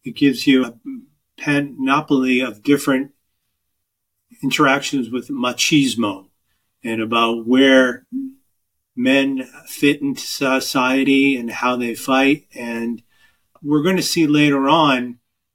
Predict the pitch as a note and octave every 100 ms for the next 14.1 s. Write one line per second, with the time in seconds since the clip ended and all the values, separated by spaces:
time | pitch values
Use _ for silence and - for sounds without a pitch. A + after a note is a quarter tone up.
0 | _ C3+ C#3 D3 D3+ B2 C3+ C#3 C3+ C#3
1 | - C#3+ C#3+ C3 C3 C3 B2 G#2+ A#2 -
2 | - C#3 C#3 C#3 C3 - C3 A#2 C3 C3
3 | B2+ A#2+ A#2 - _ _ _ A2+ B2+ B2+
4 | A#2+ B2+ B2 A#2+ A#2 A2+ - - - A#2+
5 | A#2 G2+ - _ _ _ _ _ D#3 D3+
6 | D3+ - - A3 F#3+ - F#3 D#3 D3+ C#3
7 | - C#3+ D3 E3 D#3+ C#3 D#3 E3 C3 C3
8 | A2 C3+ C3 B2 A#2+ - _ _ _ D3
9 | C#3 C#3 C3 B2+ B2+ C3 C3 A#2+ - C#3+
10 | D3 B2 A#2+ A2+ A2+ - A2 A2+ - _
11 | _ _ - C3+ C3 - C#3 D3 E3 E3+
12 | D3 C#3+ - F3 F#3+ E3 D#3+ D3+ D#3 D#3
13 | - C#3 B2+ A#2 - C#3 C3 B2+ B2+ B2+